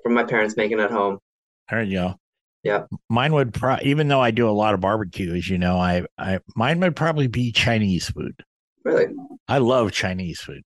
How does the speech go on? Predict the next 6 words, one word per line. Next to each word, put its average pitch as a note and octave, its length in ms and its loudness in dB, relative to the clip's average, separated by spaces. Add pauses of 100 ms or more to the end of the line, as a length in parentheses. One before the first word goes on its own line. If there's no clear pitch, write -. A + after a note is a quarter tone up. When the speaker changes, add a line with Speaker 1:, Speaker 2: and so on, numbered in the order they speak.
(160)
Speaker 1:
What's B2+ 200 0
your B2+ 100 2
plate B2 260 2
of A2 80 -6
choice? G2+ 380 0 (1700)
Speaker 2:
Uh, C#4+ 600 4